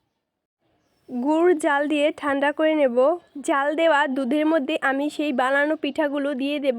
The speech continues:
বানানো পিঠা দিয়ে অনেকক্ষণ রান্না করার পর দিয়ে দেব আমি সেই ঠান্ডা করা গুড়। গুড় সবার লাস্টে দেব, না হলে দুধ কেটে যেতে পারে, এজন্য। আমি দুধ কিন্তু আরও ঘন করে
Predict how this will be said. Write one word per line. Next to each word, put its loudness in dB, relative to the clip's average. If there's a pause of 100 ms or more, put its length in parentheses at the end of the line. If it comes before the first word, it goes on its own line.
(160)
বানানো 0
পিঠা -6
দিয়ে -4 (160)
অনেকক্ষণ -2 (540)
রান্না 0
করার 0
পর 4 (160)
দিয়ে -2
দেব -4 (160)
আমি -2 (420)
সেই -4 (100)
ঠান্ডা -2
করা 0 (140)
গুড়। -4 (1120)
গুড় 4 (100)
সবার -2
লাস্টে -6
দেব, -2 (500)
না 0 (100)
হলে 0 (140)
দুধ -2 (500)
কেটে 0
যেতে 0
পারে, -2 (340)
এজন্য। 2 (1000)
আমি -2 (180)
দুধ 0 (100)
কিন্তু 2 (260)
আরও 0 (140)
ঘন 2
করে 0